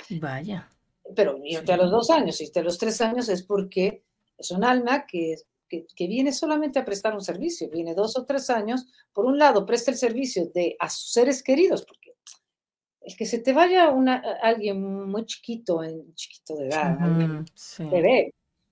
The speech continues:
Speaker 2: en una familia es porque hay una liga muy fuerte con esta alma y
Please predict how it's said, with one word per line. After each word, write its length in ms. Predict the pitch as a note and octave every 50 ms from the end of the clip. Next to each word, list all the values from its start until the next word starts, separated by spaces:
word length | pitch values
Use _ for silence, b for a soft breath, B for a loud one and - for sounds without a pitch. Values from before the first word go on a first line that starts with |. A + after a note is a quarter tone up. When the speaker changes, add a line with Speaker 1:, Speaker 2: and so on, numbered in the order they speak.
| _ _ _ _ _ _ _ _ _ _ _ _ _ _ _ _ _ - - - -
Speaker 2:
en 140 | F#3+ F3+
una 160 | G#3+ A#3+ B3 A#3
familia 440 | A#3 G3+ F3+ F3+ F3 D#3+ D#3+ E3+
es 100 | F#3 F#3
porque 260 | - - A#3+ A#3 A#3+ A#3+
hay 120 | B3 B3+
una 180 | B3 A#3 G#3 F#3
liga 300 | G3+ A#3 A#3 A3 F#3+ F#3+
muy 140 | G3+ A#3
fuerte 440 | A3+ - - A#3 A3+ A3 A3 - D3+
con 160 | D#3 D#3+ E3+
esta 280 | F3+ F3+ - - F#3+ F3
alma 320 | D#3+ D3 D3 D3 D3 D3+ -
y 240 | - E3+ D#3+ D#3